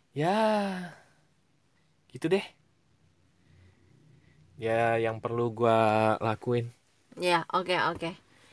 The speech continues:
Speaker 2: Ya,
Speaker 1: Gitu.
Speaker 2: ya, begitu.
Speaker 1: Jadi
Speaker 2: Jadi ya udah, dihadapi aja. Kes-, kayak kita biasa juga, ya udah jalanin aja kan.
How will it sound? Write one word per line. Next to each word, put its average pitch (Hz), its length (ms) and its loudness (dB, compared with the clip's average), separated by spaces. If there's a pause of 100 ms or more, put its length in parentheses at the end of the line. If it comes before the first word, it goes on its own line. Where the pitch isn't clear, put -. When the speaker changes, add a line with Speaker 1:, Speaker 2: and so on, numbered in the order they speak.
(320)
Speaker 2:
Ya, 262 240 8
Speaker 1:
Gitu. 294 100 0
Speaker 2:
ya, 269 140 8 (280)
begitu. 196 460 -4 (960)
Speaker 1:
Jadi 104 140 -12
Speaker 2:
Jadi 190 220 4
ya 254 120 10
udah, 381 320 8 (100)
dihadapi 262 540 4
aja. 214 280 6 (340)
Kes-, - 320 -10
kayak 214 240 0
kita 202 240 0
biasa 190 400 2
juga, 180 240 0
ya 165 160 0
udah 220 80 2
jalanin 185 480 4
aja 247 240 4
kan. 320 160 6